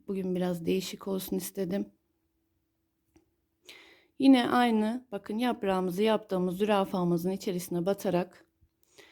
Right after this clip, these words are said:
buraya ipimi sabitliyorum.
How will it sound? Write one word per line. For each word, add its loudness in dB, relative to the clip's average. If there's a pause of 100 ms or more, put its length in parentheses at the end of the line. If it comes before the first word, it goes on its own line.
(380)
buraya 4
ipimi 2 (300)
sabitliyorum. -2